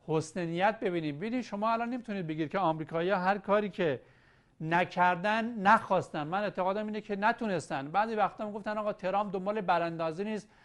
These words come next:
من واقعاً خندم می‌گرفت. کاری که نمیتونستن، می‌گفتن نمی‌تونه، یعنی نمی‌خواد. بنابراین ارادهش داشتن، توانش نداشتن، ولی اینا به ما می‌فروختن که: «بله، ما دنبال اصلاح شما هستیم، نه دنبال براندازی.»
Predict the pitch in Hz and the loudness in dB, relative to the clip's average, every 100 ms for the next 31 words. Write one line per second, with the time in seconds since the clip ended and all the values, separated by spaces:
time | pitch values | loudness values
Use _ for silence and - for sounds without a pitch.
0 | _ - 196 202 180 156 208 202 170 170 | _ -4 -2 2 2 4 0 0 -2 0
1 | 202 240 208 190 156 - 190 220 196 180 | 0 0 0 0 0 0 0 0 -2 -2
2 | 175 170 170 190 196 214 190 202 214 202 | -2 -2 -4 -4 -4 -4 -2 -2 -2 -2
3 | 233 196 170 143 113 - _ - 156 208 | -4 -4 -6 -8 -8 -12 _ -8 -2 0
4 | 226 - 151 110 - _ _ _ _ - | 0 4 4 2 -6 _ _ _ _ -4
5 | 170 175 190 240 - 202 190 185 196 - | 2 4 4 0 -2 2 6 6 4 -2
6 | 240 233 240 262 240 - 185 220 247 - | -2 -2 -4 -6 -6 -2 0 0 -4 -6
7 | 220 233 269 - 240 233 247 226 220 214 | -6 -4 -6 -8 -4 -4 -4 -4 -2 -2
8 | 220 247 247 247 220 226 208 196 214 214 | -2 -4 -4 -4 -2 -4 -4 0 2 2
9 | 180 185 180 180 185 196 151 - 185 202 | 0 -4 -4 -4 -4 -4 -6 0 0 0
10 | 196 185 180 175 190 190 180 160 143 131 | -4 -2 -2 -4 -4 -4 -4 -4 -4 -2
11 | 131 131 123 123 | -2 -2 -4 -6